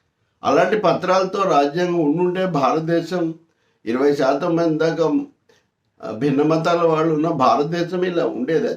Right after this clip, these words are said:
చాలా కా-, చాలా విషయాలు చెప్పొచ్చు. నేను మరీ ఎక్కువ చెప్పను, ఎందుకంటే ఆయన ఆవేశంగా ఉన్నారు, ఒక విధమైన బాధలో ఉన్నారు.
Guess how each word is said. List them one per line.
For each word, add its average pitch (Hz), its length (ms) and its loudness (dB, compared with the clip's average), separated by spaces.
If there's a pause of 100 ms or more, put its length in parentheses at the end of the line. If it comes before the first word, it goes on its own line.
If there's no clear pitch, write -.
(100)
చాలా 190 180 0
కా-, 165 540 -4
చాలా 156 120 0
విషయాలు 170 340 -2
చెప్పొచ్చు. 151 480 -4
నేను 110 140 -6
మరీ 95 240 -6
ఎక్కువ 135 280 -2 (100)
చెప్పను, 156 280 0
ఎందుకంటే 135 360 -4
ఆయన 107 260 -4
ఆవేశంగా 123 580 -4
ఉన్నారు, 135 360 -2
ఒక 139 380 0
విధమైన 107 380 -4
బాధలో 123 560 0
ఉన్నారు. 135 440 -8